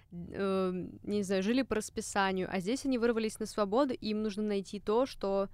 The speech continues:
принадлежит им. Вот это вот уникальное звучание, уникальные там черты личности. Ну, по сути, вот, своё что-то.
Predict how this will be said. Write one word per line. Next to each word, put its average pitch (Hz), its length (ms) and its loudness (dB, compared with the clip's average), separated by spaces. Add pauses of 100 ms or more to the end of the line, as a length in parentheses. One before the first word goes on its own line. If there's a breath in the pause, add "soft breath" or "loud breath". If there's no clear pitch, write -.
(140 soft breath)
принадлежит 208 500 -2
им. 190 260 -2
Вот 196 120 -2
это 214 140 0
вот 190 140 -2
уникальное 226 580 2
звучание, 196 800 0 (380 loud breath)
уникальные 220 640 2
там 196 240 0 (200)
черты 202 420 0
личности. 180 720 -6
Ну, 233 200 -6
по 196 100 -2
сути, 285 320 -2
вот, 180 300 -4 (180)
своё 196 460 -2
что-то. - 360 -12